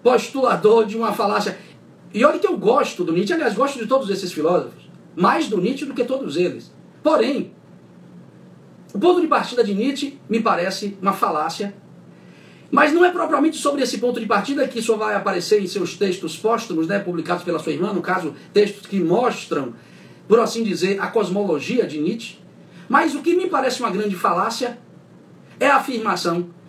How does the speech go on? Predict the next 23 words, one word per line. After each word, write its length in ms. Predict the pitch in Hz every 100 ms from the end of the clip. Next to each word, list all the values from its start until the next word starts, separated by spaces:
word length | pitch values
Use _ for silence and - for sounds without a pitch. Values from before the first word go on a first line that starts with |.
| - -
de 120 | 254
que 320 | 277 285 - -
qualquer 280 | - 330 339
um 140 | 330 302
de 140 | 240
nós 440 | 165 160 160 - - - - - - - -
pode 260 | - 277 233
sim 380 | - - 185 180 - - -
transvalorar 1160 | 269 277 202 165 170 180 226 190 160 180 - -
todos 340 | 247 226 208
os 140 | 190 175
valores. 460 | 170 147 123 113 - -
Professor, 480 | - 262 247 262 - - - -
que 80 | 302
diabo 420 | 277 202 226 202
é 60 | 175
transvalorar 920 | 208 202 156 143 190 170 175 185 -
todos 260 | 196 196 160
os 60 |
valores? 400 | 160 131 120 113 -
O 40 | -
filósofo 360 | 269 302 -
Nietzsche 440 | 220 247 - 240